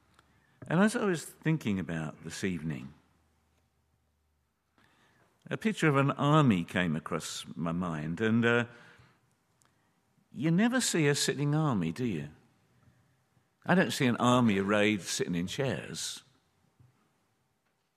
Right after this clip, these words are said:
They just don't seem to do sitting. When I think of an army,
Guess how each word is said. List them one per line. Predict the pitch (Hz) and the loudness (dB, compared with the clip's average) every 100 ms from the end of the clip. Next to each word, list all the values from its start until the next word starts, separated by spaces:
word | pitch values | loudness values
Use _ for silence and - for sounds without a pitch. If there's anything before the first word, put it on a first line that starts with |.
| _ - | _ -4
They | 175 | -2
just | 175 165 - | 0 -2 2
don't | 156 135 82 - | 4 4 0 -4
seem | - 139 135 | -2 -2 -2
to | |
do | 131 151 151 | -2 0 0
sitting. | - - - 76 67 _ - _ _ _ _ _ _ _ _ _ _ _ _ - - - - - _ _ _ | -2 -4 -2 -4 -6 _ -20 _ _ _ _ _ _ _ _ _ _ _ _ -20 -20 -20 -20 -20 _ _ _
When | 120 180 | 6 6
I | |
think | 190 180 143 | 6 4 2
of | |
an | 135 | 0
army, | - 147 151 131 82 71 110 170 | 6 8 8 8 4 0 0 0